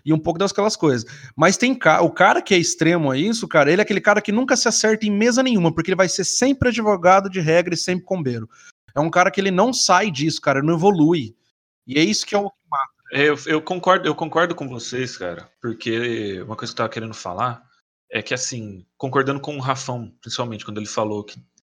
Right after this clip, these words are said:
Speaker 2: todo jogador de R P G tem que ser um pouquinho desse, desses dois. E, assim, os sistemas de regras estão aí pra serem usados. A gente vai ter que usar as regras, até porque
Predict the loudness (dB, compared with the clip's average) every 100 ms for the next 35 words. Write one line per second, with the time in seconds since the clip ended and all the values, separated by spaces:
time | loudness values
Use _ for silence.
0 | -4 -2 0 -4 -4 -4 -2 -4 -6 -8
1 | -8 -8 -8 -10 -12 -10 -10 -12 -12 -12
2 | -12 -10 -8 -8 -10 -16 -8 -6 -6 -6
3 | -6 -6 -10 -16 -20 -20 -20 _ _ _
4 | _ -6 -4 -4 -8 -10 -8 -6 -6 -4
5 | -4 -4 -8 -6 -6 -2 -4 -4 -6 -6
6 | -6 -6 -6 -6 -6 -6 -2 -2 -2 -4
7 | -6 -6 -6 -6 -4 -6 -4 -2 -2 -4
8 | -8 -8 -12 -10 -4 -2 -4 -4 -2 -4